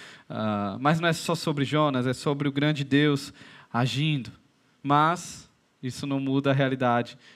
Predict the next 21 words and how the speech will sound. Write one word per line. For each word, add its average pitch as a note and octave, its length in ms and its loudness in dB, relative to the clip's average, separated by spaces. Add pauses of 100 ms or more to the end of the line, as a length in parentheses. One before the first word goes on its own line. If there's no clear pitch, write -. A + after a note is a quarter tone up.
(120)
de - 120 -14
que C#3+ 120 0
as C#3 100 0
coisas C3+ 300 2
não C#3+ 100 0
estão C3+ 260 -2
nada C3+ 300 2
bem B2+ 220 -4
pra A#2+ 180 -4
Jonas. G#2+ 420 -10 (600)
Jonas, F3 560 4
hoje, D#3 280 0
nós D3 200 -2
vamos C#3+ 240 -6
ver D3 120 0
que F3+ 100 -6
ele D#3 80 0
sofre F#3+ 520 0
de D#3 120 -6
um D#3+ 100 -8
mal C#3 400 2